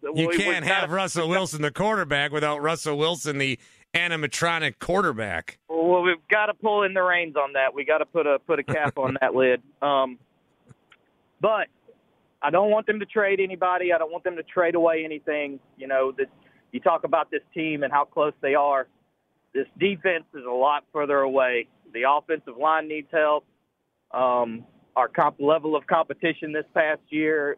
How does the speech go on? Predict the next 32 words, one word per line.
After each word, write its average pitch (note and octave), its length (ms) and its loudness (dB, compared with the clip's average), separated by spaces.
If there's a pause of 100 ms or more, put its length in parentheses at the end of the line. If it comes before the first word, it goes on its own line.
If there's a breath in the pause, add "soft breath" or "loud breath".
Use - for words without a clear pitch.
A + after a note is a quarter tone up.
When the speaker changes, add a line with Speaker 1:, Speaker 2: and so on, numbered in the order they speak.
Speaker 2:
is C3 160 -6
why C#3+ 300 2
our C#3 260 0 (100)
defense C#3+ 500 -4
looked, C3+ 400 -2
quote C#3+ 220 0
unquote, C3+ 420 0 (640)
better. B2 320 0 (300)
Um, A#2+ 400 0 (1000)
if, C3 160 0 (100)
if - 240 -2
they F3+ 140 2
could E3+ 200 -8
take G3 240 -2
a - 40 -8 (120)
tackle, G3 540 0 (120)
maybe G3 520 -2 (600)
with D3 220 -2
that D#3 220 2 (140)
eighth F3 240 0 (120)
pick, G3 240 0 (840)
we D3 180 -4
can C3+ 440 -2
get E3 220 0
rid F3+ 180 0
of D#3+ 220 -2
whatever E3+ 420 -2 (120)
center F#3 240 0
they D3 280 -2
think F3+ 200 -2
they F3+ 200 0
have. E3+ 420 2